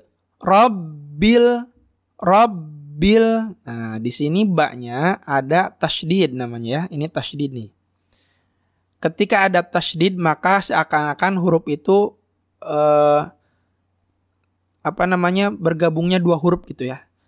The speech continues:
Bergabungnya dua huruf. Tapi huruf yang sebelumnya disukunkan.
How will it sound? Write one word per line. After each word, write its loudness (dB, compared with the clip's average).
Bergabungnya 0
dua 0
huruf. -4
Tapi 0
huruf 4
yang -2
sebelumnya 0
disukunkan. -6